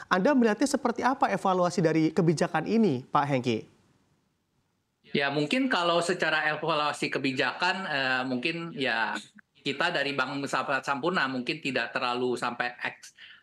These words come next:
Speaker 2: eh, secara detail ya me-, melihatnya, tetapi memang insentif ini membantu, eh, kepada perbankan, eh, ter-, ter-, ter-, eh,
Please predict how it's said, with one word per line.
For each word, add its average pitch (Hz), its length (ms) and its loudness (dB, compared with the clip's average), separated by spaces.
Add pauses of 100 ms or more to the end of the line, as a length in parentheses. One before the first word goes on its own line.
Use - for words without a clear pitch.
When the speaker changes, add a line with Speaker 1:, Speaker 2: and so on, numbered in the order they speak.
Speaker 2:
eh, 127 420 -2
secara 139 320 -2
detail 160 380 -2
ya 127 240 0
me-, 135 400 -4
melihatnya, 135 500 -2
tetapi 135 480 -2
memang 170 320 -4
insentif 135 380 -6
ini 151 160 -4
membantu, 131 800 0 (320)
eh, 131 500 0 (220)
kepada 123 760 -2
perbankan, 123 760 -2 (400)
eh, 131 260 -2
ter-, 143 300 -4
ter-, 147 180 -4 (140)
ter-, 160 80 -6
eh, 131 360 2